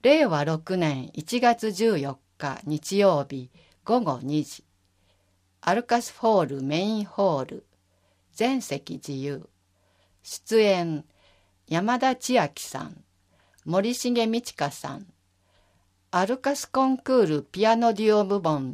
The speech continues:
優勝経験者が、ラフマニノフ、ガーシュイン、ドビュッシ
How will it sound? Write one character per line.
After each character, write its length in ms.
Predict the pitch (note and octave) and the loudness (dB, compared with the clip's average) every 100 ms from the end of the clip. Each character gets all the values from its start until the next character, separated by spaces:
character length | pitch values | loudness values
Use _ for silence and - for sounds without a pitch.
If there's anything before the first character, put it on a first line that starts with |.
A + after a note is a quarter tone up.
| - | -4
優 200 | D#3 A3 | 2 2
勝 340 | B3+ B3+ B3 | 2 0 0
経 280 | B3 A#3+ A#3+ | 0 -2 -2
験 280 | - G#3+ E3 | -2 -2 -2
者 200 | - C3 | -6 -8
が、 240 | B2+ B2+ _ _ _ _ _ _ _ _ - | -8 -12 _ _ _ _ _ _ _ _ -4
ラ 140 | F3 | -4
フ 160 | - A3 | -2 -2
マ 140 | A3+ | 0
ニ 160 | G3+ D3+ | 2 0
ノ 120 | C#3 | -2
フ、 340 | - C3 D#3 _ _ | -6 -14 -16 _ _
ガ 220 | - G#3+ | -4 -2
ー 40 | B3 | -2
シ 200 | - D3+ | -4 -4
ュ 20 | |
イ 180 | C#3 C3 | -4 -6
ン、 160 | C#3 - _ _ _ _ | -10 -18 _ _ _ _
ド 120 | D#3+ E3+ | -4 0
ビ 140 | B3 | 0
ュ 20 | |
ッ 40 | D4+ | -2
シ 240 | - - | -4 -2